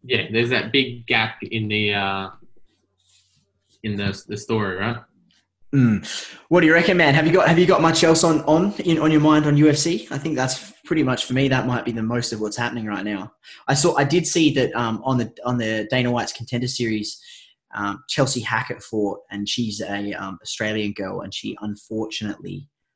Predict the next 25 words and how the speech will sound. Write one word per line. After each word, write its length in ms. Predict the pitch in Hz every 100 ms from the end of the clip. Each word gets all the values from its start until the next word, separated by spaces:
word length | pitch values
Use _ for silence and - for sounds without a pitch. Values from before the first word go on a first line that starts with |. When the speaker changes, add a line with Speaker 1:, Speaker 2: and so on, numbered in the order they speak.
| _ -
Speaker 2:
was 460 | 98 92 90 - -
T 200 | 110 107
K 180 | 98
O'd, 220 | 95 92 87
I 60 |
think, 220 | 92 104
in 60 | 92
the 80 | 90
second 400 | - 101 95 90
round. 400 | 92 92 85 - _ _ _ _ -
And 100 | 101
that 160 | 101 98
was 140 | 95
the 80 | 101
other 160 | 92 92
day. 220 | 101 92
I 40 |
was 160 | 92 101
watching 340 | 110 107 104
it 160 | 98 -
on, 240 | 98 95 90
um, 280 | 90 87 - _ _ _ - - - _ -
on 140 | 95
their 260 | 92 90 - 95
app. 320 | 92 -